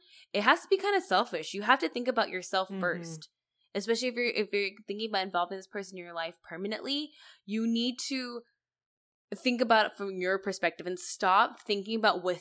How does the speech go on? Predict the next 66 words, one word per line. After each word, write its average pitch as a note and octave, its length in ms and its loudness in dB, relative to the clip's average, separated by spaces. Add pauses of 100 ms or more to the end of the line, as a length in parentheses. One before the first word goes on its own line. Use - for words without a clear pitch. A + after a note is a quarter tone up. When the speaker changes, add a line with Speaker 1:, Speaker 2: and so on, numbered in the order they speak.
Speaker 1:
they're D#3+ 140 -4
thinking D#3 340 -10 (100)
about. E3 140 -2
Speaker 2:
Yeah. D#3+ 140 -8 (260)
Speaker 1:
Let A3+ 320 8
them C4+ 160 2
handle E3+ 400 -4
that. D3 180 -4
Let F#3+ 200 2
them B3 220 0
think, A3+ 260 -2 (260)
like, G3 240 0
"Oh, A#3 140 12
I A3+ 80 12
don't A3+ 100 2
like G#3 100 -4
this G3+ 120 -14
person. G3+ 260 -4
I - 40 2
like G3 180 0
this - 100 -16
person. F#3+ 240 -6
I F#3 60 0
enjoy F#3+ 140 0
this F#3 120 -2
person, F#3 260 -8
blah, F3 120 -8
blah, E3+ 100 -10
blah." E3+ 300 2 (360)
Like, G#3+ 140 2
think D4 140 6
about, D#4 160 6
like, A#3+ 240 0
how A3 180 4
you G3 300 -2
feel. D#3 280 -4
Like, D#3 220 -8
do F3 100 -12
you D#3+ 180 -4
even C4 140 -2
like D4+ 160 0
their E4 120 0
presence? E4 500 2
Do F#3+ 100 -10
you F#3 380 -8
even C#4 240 -2
like C4 200 0
that C4+ 160 2
you're, A#3 280 -4
like, G#3+ 300 -2
what G#3+ 200 -2
time G#3 200 -2
you're G#3+ 100 0
spending G#3+ 320 -4
with A3 120 -6
them? G#3+ 200 0
Do F#3 80 -6
you F#3 60 -6
even G3 180 -8
like F3+ 180 -2
what F#3 160 -4
they're F3 140 0
talking G3+ 400 0
about? F#3+ 240 4
Speaker 2:
Mm-hmm. - 80 -4
Speaker 1:
Like, - 180 -6